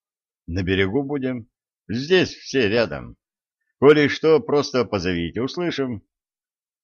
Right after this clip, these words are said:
"Аккуратнее там, мало ли". "Так у меня же карабин", подмигнул ему Середин.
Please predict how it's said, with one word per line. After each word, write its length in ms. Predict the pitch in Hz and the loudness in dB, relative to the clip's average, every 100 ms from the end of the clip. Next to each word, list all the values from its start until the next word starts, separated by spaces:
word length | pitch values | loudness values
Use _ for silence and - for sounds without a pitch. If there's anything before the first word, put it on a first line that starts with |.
| _ - | _ -10
"Аккуратнее 840 | 76 87 104 117 120 - 110 104 | -6 0 4 6 6 4 -4 -6
там, 380 | - 95 67 52 | -2 -4 -4 -6
мало 320 | 87 117 123 | 2 4 4
ли". 400 | 110 82 60 - _ _ _ _ _ _ _ _ _ _ | 2 0 -6 -14 _ _ _ _ _ _ _ _ _ _
"Так 240 | 110 113 139 | 0 0 0
у 100 | 135 | 0
меня 380 | 139 135 123 | 0 2 2
же 180 | 101 104 | 0 -4
карабин", 880 | - 107 107 107 85 76 65 58 58 _ _ _ _ - | -2 0 0 -2 -4 -10 -12 -14 -18 _ _ _ _ 0
подмигнул 500 | 104 104 107 107 92 | 0 2 0 0 0
ему 220 | 95 98 | -2 -4
Середин. 720 | 87 95 87 78 - 57 117 | -4 -4 -4 -6 -10 -18 -20